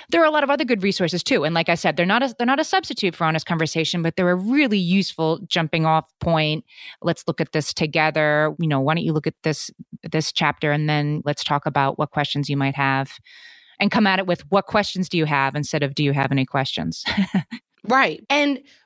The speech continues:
Speaker 2: w-, this was so awkward for us dealing with our parents, and it will be awkward for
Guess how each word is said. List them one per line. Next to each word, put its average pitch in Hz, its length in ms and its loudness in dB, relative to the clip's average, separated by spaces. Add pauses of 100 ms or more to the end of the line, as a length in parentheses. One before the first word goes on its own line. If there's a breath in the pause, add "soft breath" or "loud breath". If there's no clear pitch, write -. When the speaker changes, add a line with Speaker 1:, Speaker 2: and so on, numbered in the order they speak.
Speaker 2:
w-, 208 260 0
this 285 300 0
was 320 120 2
so 247 280 0
awkward 202 460 2
for - 260 0
us 180 300 2
dealing 185 300 0
with 165 200 0
our 165 160 2
parents, 214 480 0
and 240 120 2
it 247 120 -2
will 294 220 2
be 269 140 0
awkward 233 420 0
for - 280 -2